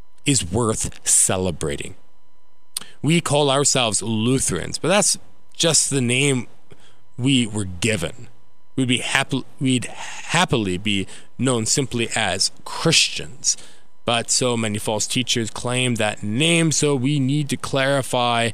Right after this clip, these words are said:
what type of Christians we are. We'd be happy to be called Catholic, which simply means to confess what the whole church has always confessed. But for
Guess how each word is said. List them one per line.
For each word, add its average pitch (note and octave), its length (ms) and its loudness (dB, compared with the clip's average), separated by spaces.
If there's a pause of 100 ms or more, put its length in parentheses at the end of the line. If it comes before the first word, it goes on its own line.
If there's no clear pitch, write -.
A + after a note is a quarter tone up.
(300)
what A#2+ 220 -4
type A#2 260 -2
of G#2 100 -4
Christians A2+ 380 -2
we G2 140 -2
are. C3 200 4
We'd F#2 200 0
be G2+ 80 0
happy A#2 400 2
to G2+ 40 -6
be G#2+ 80 -2
called G2 300 -2
Catholic, B2 840 0
which - 360 -4
simply A#2 320 2
means A2 300 0
to G#2 100 -4
confess - 600 0
what A2 120 -6
the G2+ 100 -4
whole A2 200 -2
church - 260 -2
has F#2+ 140 -2
always F#2 340 -2 (520)
confessed. - 720 0
But A#2 240 0
for - 260 -4